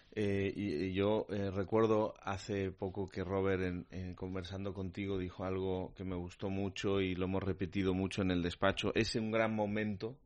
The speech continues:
para poner orden. Es un gran momento para sentarse y ver lo que tienes. Mucho, poco, regular. Es buen momento de sentarse y, y, y ver, eh, sobre todo, pues, eh, esos ahorros, ese plan de pensiones. Aquí tengo un seguro.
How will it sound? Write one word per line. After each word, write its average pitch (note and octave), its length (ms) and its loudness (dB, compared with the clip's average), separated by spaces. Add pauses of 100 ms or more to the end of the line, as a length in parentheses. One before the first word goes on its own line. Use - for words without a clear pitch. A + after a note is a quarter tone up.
(100)
para F#2 240 -4
poner F#2 260 -2
orden. F2 460 -4
Es - 140 -10
un G#2 100 -4
gran G2+ 180 0
momento G2+ 440 0
para F#2 220 4
sentarse F#2+ 600 0
y F#2+ 80 -2
ver F#2+ 220 -4 (320)
lo F#2 160 -6
que F#2 100 -4
tienes. F#2+ 420 -4 (560)
Mucho, G#2 420 -2
poco, G#2 340 2
regular. G2+ 580 4 (580)
Es G2+ 160 2
buen G#2 280 4
momento G#2 460 4
de G2 100 4
sentarse A2 680 4
y, E2+ 380 -2
y, F#2+ 280 -4
y F#2+ 40 0
ver, G2 280 4 (140)
eh, - 300 -12 (200)
sobre G2 320 0
todo, G2+ 320 2
pues, F2+ 240 -4
eh, F2 220 -4
esos F#2+ 240 -4
ahorros, G#2 420 4
ese G2 240 -2
plan G2 220 0
de F#2 80 -4
pensiones. G#2+ 580 -4
Aquí F#2 220 -6
tengo G2+ 240 -2
un F#2 100 -4
seguro. A2+ 440 4